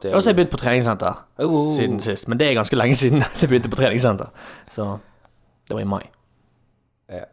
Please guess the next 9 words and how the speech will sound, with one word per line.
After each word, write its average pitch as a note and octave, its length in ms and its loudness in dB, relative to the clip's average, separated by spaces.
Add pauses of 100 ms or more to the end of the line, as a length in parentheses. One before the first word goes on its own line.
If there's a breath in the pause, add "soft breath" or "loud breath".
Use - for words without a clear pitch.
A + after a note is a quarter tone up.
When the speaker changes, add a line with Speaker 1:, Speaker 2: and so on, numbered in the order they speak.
(220)
Speaker 2:
Hadde A#2 140 -4
vi A#2 60 -6
podcasten A2 420 -4
i G#2+ 60 -6
mai? G#2+ 140 -6 (800)
Speaker 1:
Jeg - 100 -20
tror - 160 -18
det. - 80 -20 (320)
Speaker 2:
Ok. - 160 -6